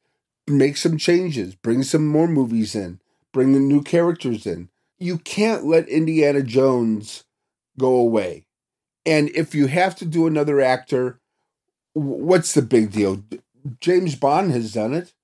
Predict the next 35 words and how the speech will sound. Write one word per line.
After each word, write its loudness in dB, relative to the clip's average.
And 0
every -2
James -2
Bond 2
has 0
been 0
pretty -2
damn 0
good. 0
Even 0
Lazenby. 0
So, 0
I 2
don't 2
know. 4
I 2
just -4
think -2
that 2
it's -2
so 0
much, 0
well, 2
if -4
we 0
give 0
the 0
people -2
what 0
they 2
want, 0
they 4
will 2
come. -2
No. 0